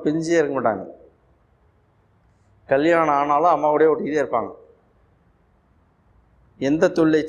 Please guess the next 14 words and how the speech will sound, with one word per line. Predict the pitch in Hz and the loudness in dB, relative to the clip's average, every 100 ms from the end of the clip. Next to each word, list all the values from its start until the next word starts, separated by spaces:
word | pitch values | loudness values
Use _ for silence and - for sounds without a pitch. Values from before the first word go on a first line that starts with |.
| 156 | 2
செய்தாலும் | 156 151 160 151 | 2 2 0 -2
அவர்களுக்கு | 139 135 123 | 0 -2 -2
வெற்றி | 123 147 139 | -2 -2 -4
நிச்சயம். | 127 135 120 87 - - - - - - - - - _ _ - 135 | -2 0 0 -2 -10 -20 -20 -20 -20 -20 -20 -20 -20 _ _ -6 -4
எந்த | 160 190 185 | 0 0 0
பிரச்சனைகள் | 165 180 190 185 165 147 | 0 0 -2 -2 0 0
வந்தாலும் | 143 151 170 190 - - - | 2 0 0 -4 -14 -20 -10
ஃபேஸ் | - 190 - - | 0 0 0 -2
பண்ணக்கூடியவங்க | 143 135 135 123 120 104 | -2 0 0 0 0 -2
இவங்க. | 95 87 - - - _ _ - | -4 -8 -12 -20 -20 _ _ -2
ஏத்து | 139 175 160 151 | 0 2 0 0
நின்று | 160 156 | -2 -2
போராடக்கூடியவர்கள். | 151 165 165 151 143 123 110 95 92 - _ _ _ _ _ _ _ _ _ _ _ _ _ _ - | 0 2 2 -2 -2 -2 -2 -4 -8 -14 _ _ _ _ _ _ _ _ _ _ _ _ _ _ -4
கல்வி | 135 151 | -2 2